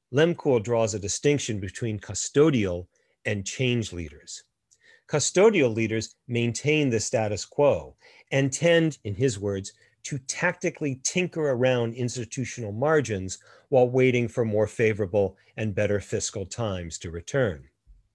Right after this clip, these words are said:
Change leaders, in contrast, believe, again in his words, that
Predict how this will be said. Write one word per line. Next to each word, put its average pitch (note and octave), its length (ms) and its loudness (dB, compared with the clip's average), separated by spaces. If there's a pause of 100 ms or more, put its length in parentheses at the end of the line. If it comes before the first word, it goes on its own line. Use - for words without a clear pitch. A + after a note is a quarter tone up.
(760)
Change A3 400 4
leaders, G2 320 2
in F2+ 120 -6
contrast, G2 640 -6
believe, A#2+ 540 2 (120)
again G2 240 -2
in E2 100 -6
his F#2 180 -8
words, F#2 420 -6 (380)
that B2+ 200 -2